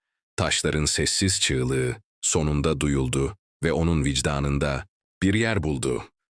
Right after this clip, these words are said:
İstanbul, kanla yoğrulan taşların üzerinde yeni bir çağ başlatıyordu.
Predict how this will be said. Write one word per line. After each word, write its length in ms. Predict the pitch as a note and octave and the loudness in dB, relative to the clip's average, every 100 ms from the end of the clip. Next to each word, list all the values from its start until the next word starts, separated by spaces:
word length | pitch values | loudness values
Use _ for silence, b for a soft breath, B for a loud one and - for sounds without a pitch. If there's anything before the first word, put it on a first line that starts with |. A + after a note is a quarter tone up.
| _ | _
İstanbul, 540 | F#2 - A2+ A2 G#2 A2+ | -4 -2 0 0 0 0
kanla 400 | G#2 G#2+ G#2+ G#2+ | 0 0 2 2
yoğrulan 480 | F#2+ E2+ E2+ F2+ F2+ | 2 2 2 0 0
taşların 540 | F2+ D#2 - E2+ F#2+ | -2 -2 -2 0 0
üzerinde 480 | E2 E2+ D#2 D#2 F2 | 0 0 0 0 0
yeni 320 | E2 E2 F#2 | 0 0 0
bir 100 | F2 | 0
çağ 340 | D#2+ F#2 F2 | -2 -2 0
başlatıyordu. 800 | D#2 C#2 - B1+ D2+ B1 - A1 | 0 -2 -2 -2 -2 -2 -2 -6